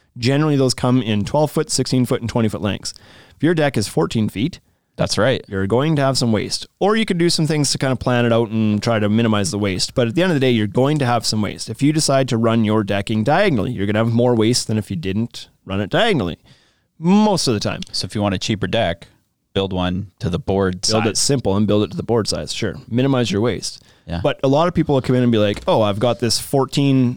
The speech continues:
Speaker 1: um, you know, fourteen foot wide deck by ten feet out. That's a hundred forty square feet. You said eight dollars a square foot. What is that, Bryce?"
Speaker 2: Whoa.
Speaker 1: Eleven hundred twenty dollars?
Speaker 2: You really,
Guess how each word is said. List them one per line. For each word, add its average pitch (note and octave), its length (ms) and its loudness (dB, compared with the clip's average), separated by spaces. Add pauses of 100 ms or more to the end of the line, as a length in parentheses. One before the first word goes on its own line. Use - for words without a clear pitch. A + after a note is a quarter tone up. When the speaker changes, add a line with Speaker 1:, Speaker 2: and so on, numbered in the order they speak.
(160)
Speaker 1:
um, G2+ 580 -2 (120)
you A#2+ 80 -2
know, G2 80 -4
fourteen C#3 340 0
foot A2+ 140 -2
wide A2+ 240 0
deck A#2 240 -2
by A2 140 0
ten B2 240 -2
feet A2+ 180 -2
out. A#2+ 160 2
That's A2+ 160 -2
a - 20 -4
hundred A#2+ 300 0
forty A#2 180 0
square A2 240 0
feet. D#3+ 300 0
You D3+ 180 4
said C3 300 2
eight B2+ 180 0
dollars A#2+ 280 2
a - 20 -2
square B2 200 2
foot. F3+ 320 -2
What C3+ 120 2
is A#2+ 80 2
that, A#2+ 180 2
Bryce?" - 380 -2 (600)
Speaker 2:
Whoa. G2 420 -2 (240)
Speaker 1:
Eleven C3 200 4
hundred C#3 200 0
twenty D3 220 0
dollars? E3 300 2
Speaker 2:
You A2 160 0
really, G#2+ 440 0